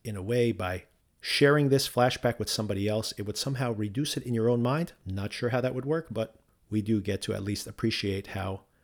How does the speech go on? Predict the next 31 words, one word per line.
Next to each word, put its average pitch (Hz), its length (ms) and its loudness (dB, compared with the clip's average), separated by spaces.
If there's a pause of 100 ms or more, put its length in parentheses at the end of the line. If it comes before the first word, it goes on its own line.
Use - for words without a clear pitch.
(140)
traumatic 98 420 -2
this - 160 -6 (100)
is 117 300 -2 (420)
to - 140 -10
Connor. 113 360 -2 (440)
In 190 180 6
twenty 180 280 2
ninety-nine, 165 640 4
that 117 280 4
police 117 260 4
inspector, 113 640 -2 (360)
Billings, 120 560 2 (300)
has 160 240 4
arrived 110 500 0 (100)
at 110 320 -4 (380)
Lev's 117 320 0
house. 147 420 -2 (360)
She - 200 0
needs 190 180 4
to 175 80 2
speak - 420 -2
to - 120 -2
Lev 104 360 0
and 101 140 -6
Wilf. 107 380 -2 (560)
Lev 143 200 8
is 139 80 6
trying 135 300 2
to 123 100 -2
get 113 200 2
his 104 240 2